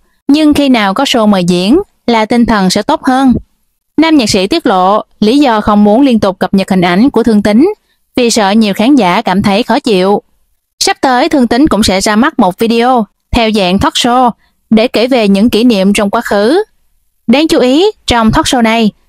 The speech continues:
Thương Tín cũng nói về số tiền từ thiện hàng trăm triệu đồng mà tài tử đã nhận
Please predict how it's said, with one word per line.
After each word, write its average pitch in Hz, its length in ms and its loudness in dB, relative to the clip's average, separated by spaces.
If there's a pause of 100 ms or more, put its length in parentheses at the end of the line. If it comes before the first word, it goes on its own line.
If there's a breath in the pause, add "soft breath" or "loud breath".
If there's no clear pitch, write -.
(220)
Thương 285 160 0
Tín 262 240 0
cũng 208 200 0
nói 220 160 0
về 208 240 0
số 240 180 -2
tiền 220 200 0
từ 185 140 -2
thiện 185 300 0
hàng 196 220 0
trăm 208 160 -2
triệu 190 140 -2
đồng 208 280 0 (420)
mà 240 240 0
tài 220 160 -2
tử 208 160 -2
đã 233 140 2
nhận 214 420 2